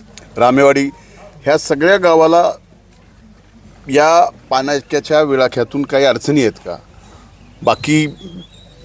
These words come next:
जीवितहानी किंवा असं कुठेही घटना घडलेली नाही, पण लाईट नाही आहे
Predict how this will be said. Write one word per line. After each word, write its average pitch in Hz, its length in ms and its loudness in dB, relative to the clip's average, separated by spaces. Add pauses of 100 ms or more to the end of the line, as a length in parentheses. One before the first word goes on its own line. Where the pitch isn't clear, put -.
(100)
जीवितहानी 139 680 2 (380)
किंवा 123 160 0
असं - 180 -2
कुठेही 147 300 -2
घटना 135 300 -2
घडलेली 123 400 0
नाही, 90 180 -6 (720)
पण 143 220 0 (140)
लाईट 131 360 2
नाही 123 300 0
आहे - 340 -8